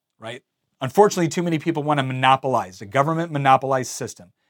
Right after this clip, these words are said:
and it fails students, it fails teachers, and it causes division within our communities as we're all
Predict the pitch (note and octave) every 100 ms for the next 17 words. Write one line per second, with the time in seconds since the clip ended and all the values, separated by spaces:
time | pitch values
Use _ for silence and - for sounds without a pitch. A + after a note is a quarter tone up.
0 | _ A#2 A2+ _ C3+ B2+ A#2+ - - _
1 | - - F#3+ A3+ - - A#2 - B2 A2+
2 | - F#3+ F3+ G#3 G3+ - _ _ - C3
3 | - - E3 E3+ D3+ B2 C3+ C3 F3+ F#3+
4 | F3 F3 D#3+ D3 D#3 D#3 D#3 C3+ B2 B2
5 | C3 C3+